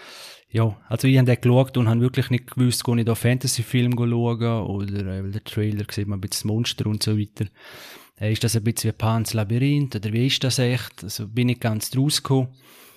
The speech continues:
und das hat mir sehr gut getan beim Film, dass ich das nicht gewusst habe und sonst wäre ich den wahrscheinlich gar nicht schauen,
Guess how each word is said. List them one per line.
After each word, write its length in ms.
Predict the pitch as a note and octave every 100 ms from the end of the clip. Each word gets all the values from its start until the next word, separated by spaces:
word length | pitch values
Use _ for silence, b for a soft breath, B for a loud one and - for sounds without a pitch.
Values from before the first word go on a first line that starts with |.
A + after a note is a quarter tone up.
| B _
und 680 | - A2+ A#2 A#2 A2+ - - A#2
das 180 | -
hat 80 | A#2
mir 100 | A2+
sehr 380 | - A#2+ A#2+ - - _ _ _ _ _ _ _ _ _ _
gut 300 | - B2+ D3+
getan 180 | D#3+ D3+
beim 160 | D3 C3+
Film, 520 | - B2+ B2 C3 A#2+
dass 180 | A2+ A2+
ich 60 |
das 160 | A2 -
nicht 120 | A2+
gewusst 340 | A#2 B2 - -
habe 340 | A#2+ A#2 A2
und 380 | - G#2+ G#2 G#2
sonst 220 | - A#2 A2+
wäre 180 | A#2
ich 60 | A2+
den 220 | A#2 A#2
wahrscheinlich 400 | A2 - A2 G#2+
gar 180 | A#2 A2
nicht 160 | G#2+ -
schauen, 500 | A2 B2+ D3 D3+